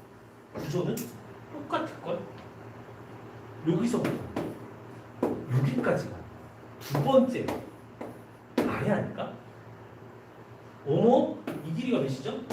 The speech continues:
육이죠? 방금 이 길이가 몇이었죠? 이였죠? 너도 몇이에요? 이죠? 여기 나머지 몇입니까? 사 남았죠?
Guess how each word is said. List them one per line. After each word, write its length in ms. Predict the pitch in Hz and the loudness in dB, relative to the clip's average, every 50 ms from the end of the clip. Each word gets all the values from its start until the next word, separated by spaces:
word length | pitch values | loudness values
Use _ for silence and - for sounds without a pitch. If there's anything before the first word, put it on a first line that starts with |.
| - - - - - - - - - - - - - - - | -6 -6 -8 -10 -14 -16 -18 -18 -18 -20 -20 -20 -12 -6 -4
육이죠? 800 | - - - - - - - 160 - 247 247 262 285 285 285 - - - - - - - - - - - - - - - - - - - - - - - - - - - | -4 -4 -2 0 2 4 4 6 6 6 8 8 8 6 6 4 0 -2 -4 -4 -8 -12 -14 -16 -16 -18 -18 -18 -18 -18 -18 -18 -18 -18 -18 -18 -18 -18 -18 -16 -4 2
방금 280 | 208 196 - - - - | 4 4 6 6 4 4
이 20 | |
길이가 220 | - 233 240 247 190 | 4 4 6 6 6
몇이었죠? 560 | 156 156 156 165 147 - 190 247 269 247 - - - - - - - - - - - - - - - - - - - 147 | 4 4 2 0 0 0 0 0 -2 -2 -4 -6 -10 -10 -12 -14 -16 -16 -16 -16 -16 -18 -18 -16 -16 -16 -12 -8 -4 0
이였죠? 600 | - 214 262 277 247 240 - - 247 269 277 - - - - - - - - - - - - - - - - - - - - - - - - - 156 | 4 6 10 10 10 8 8 4 2 2 2 0 -4 -6 -14 -16 -16 -16 -16 -18 -18 -18 -18 -18 -18 -18 -18 -18 -18 -18 -18 -18 -18 -16 -8 -2 2
너도 280 | 156 - - 214 247 | 6 6 6 6 6
몇이에요? 420 | - - - - 180 185 - - - - - - - - - - - - - - - - - - - - - 156 165 | 4 4 4 2 4 4 2 2 0 -4 -6 -10 -12 -8 -6 -6 -6 -8 -10 -14 -16 -16 -16 -18 -16 -8 -2 0 2
이죠? 320 | 226 240 - 285 302 - - - - - - - - 147 123 - - - - - - - 165 | 2 2 4 4 4 4 4 2 0 0 -2 0 0 0 -2 -4 -8 -12 -14 -16 -12 -6 -2
여기 160 | 175 190 202 | 0 2 2
나머지 440 | - - 151 165 - 202 202 185 - | 4 6 6 6 6 6 4 4 4
몇입니까? 500 | 127 127 127 - - 131 131 - 220 240 - - - - - - - - - - 151 135 | 2 0 0 0 0 -2 -2 0 0 0 0 -2 -2 -6 -8 -14 -14 -10 -4 -2 -2 -2
사 200 | - - - 151 | -2 -2 0 2
남았죠? 480 | 151 180 175 180 - - - 165 160 | 2 2 2 2 0 -2 -4 -8 -8